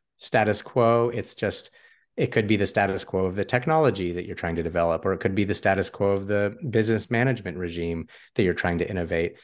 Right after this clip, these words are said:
But so you take what's supposed to be this kind of, um, bohemian restlessness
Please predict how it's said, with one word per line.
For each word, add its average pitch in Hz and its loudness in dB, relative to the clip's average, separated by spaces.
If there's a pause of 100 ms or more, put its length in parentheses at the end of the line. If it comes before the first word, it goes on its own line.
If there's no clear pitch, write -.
(180)
But 127 4
so 135 4
you 123 6
take 131 0
what's 110 2
supposed 127 2
to 117 -2
be 101 -2 (240)
this 107 -2
kind 98 2
of, 92 -2
um, 95 -2
bohemian 104 4
restlessness 95 -2